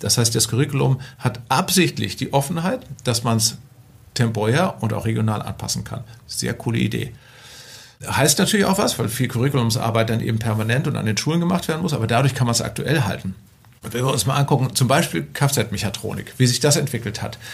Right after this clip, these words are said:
in den letzten Jahren. Also wie Autos jetzt sind und wie die vor fünfzehn oder zwanzig Jahren waren. Ja, jetzt haben wir nicht nur die Antriebstechnik, die komplett neu ist. Wir haben jetzt auch einmal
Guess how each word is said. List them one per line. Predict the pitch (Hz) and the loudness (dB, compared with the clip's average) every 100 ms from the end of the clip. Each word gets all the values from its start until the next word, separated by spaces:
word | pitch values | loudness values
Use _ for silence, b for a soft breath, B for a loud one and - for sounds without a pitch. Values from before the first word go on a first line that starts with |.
| B | B
in | - | 0
den | 113 110 | 4 6
letzten | 110 - - | 4 2 0
Jahren. | 95 92 76 - | -4 -6 -8 -8
Also | 98 104 | -4 0
wie | 127 | 0
Autos | - 120 113 | 2 0 0
jetzt | 104 147 - | 0 2 2
sind | 196 220 | 2 0
und | - 117 | -2 0
wie | 120 | 0
die | 117 | 0
vor | 113 117 113 110 | -2 0 0 0
fünfzehn | - 110 - 107 | -2 -4 -2 -4
oder | 104 98 | -4 -4
zwanzig | - 98 110 110 | -4 -4 -4 -4
Jahren | - 101 | -6 -6
waren. | 101 120 - B B - | -6 -8 -10 B B 0
Ja, | 117 | 4
jetzt | 104 | 4
haben | 113 | 4
wir | 107 | 6
nicht | 113 110 | 6 4
nur | |
die | 104 - | 2 0
Antriebstechnik, | 104 - 170 - 175 170 190 | -2 0 0 2 2 4 2
die | - | 0
komplett | - - 139 147 147 | -4 -2 0 0 2
neu | 147 175 | 4 4
ist. | 240 - - | 2 0 -2
Wir | 117 | -2
haben | 101 | 0
jetzt | 104 - | 0 -2
auch | 92 | -4
einmal | 98 95 | -4 -6